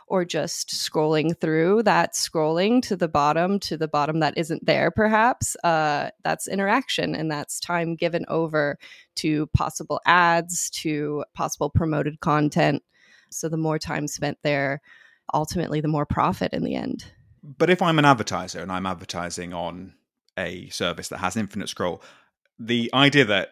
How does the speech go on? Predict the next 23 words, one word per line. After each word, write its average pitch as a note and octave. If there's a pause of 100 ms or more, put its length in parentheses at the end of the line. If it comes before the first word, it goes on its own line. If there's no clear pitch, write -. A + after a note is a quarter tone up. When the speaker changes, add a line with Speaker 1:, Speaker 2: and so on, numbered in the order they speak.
(140)
Speaker 2:
you G#2+
guys F#2
have F#2 (140)
designed G#2+
this F2+
with G2
the F2 (600)
lack G#2+
of G2+
active -
thinking, F#2
the E2+
lack F#2+
of -
active F2+
thought G2
as F#2
a F2
kind F#2
of -
codified F#2+
into F#2
the, F2+